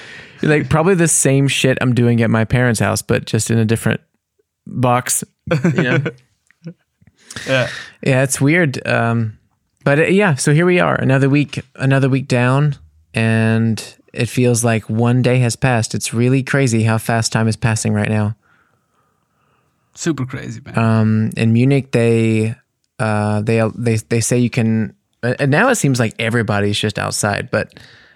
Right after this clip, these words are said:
Speaker 1: um, I had two different experiences,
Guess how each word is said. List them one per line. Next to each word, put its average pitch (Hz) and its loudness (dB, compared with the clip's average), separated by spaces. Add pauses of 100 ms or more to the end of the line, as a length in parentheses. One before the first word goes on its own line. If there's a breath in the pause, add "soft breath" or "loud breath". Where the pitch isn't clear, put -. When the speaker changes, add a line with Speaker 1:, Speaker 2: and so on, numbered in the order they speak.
(160 loud breath)
Speaker 1:
um, 113 0
I 127 -2
had 135 0
two 190 2
different 180 0
experiences, 127 0